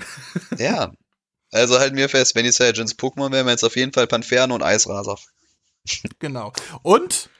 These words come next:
Speaker 1: Bu wäre definitiv Schlurp.
Speaker 2: Bu ist eh so ein cooler Typ. Und ich finde es so schade, dass er nicht beim Turnier dabei ist. Der wäre einfach alle gecarried. Das ist halt so, das ist so krass.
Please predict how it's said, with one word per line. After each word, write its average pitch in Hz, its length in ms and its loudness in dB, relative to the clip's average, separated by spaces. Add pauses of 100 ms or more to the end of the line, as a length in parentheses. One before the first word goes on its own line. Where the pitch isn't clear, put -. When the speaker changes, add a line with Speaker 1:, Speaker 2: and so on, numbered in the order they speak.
(260)
Speaker 1:
Bu 285 260 6
wäre 190 220 2
definitiv 180 540 -4
Schlurp. 117 440 -8 (1300)
Speaker 2:
Bu 202 500 0 (120)
ist - 320 -4 (100)
eh 151 260 2
so 147 180 2
ein 135 220 2
cooler 170 340 -4
Typ. 151 400 -10
Und 139 160 -6
ich 151 120 -2
finde 131 200 -6
es - 100 0
so 147 160 0
schade, 139 400 2
dass 123 200 -2
er 117 60 -8
nicht 120 160 -8
beim 120 160 -6
Turnier 120 240 -8
dabei 110 320 -4
ist. 120 280 -8 (120)
Der 113 160 0
wäre 117 120 0
einfach 127 240 -2 (160)
alle 131 260 2
gecarried. 120 540 -8 (200)
Das - 260 0
ist - 200 2
halt - 200 2
so, 165 520 -2
das 113 220 -6
ist 120 160 -4
so 147 120 -4
krass. - 420 -2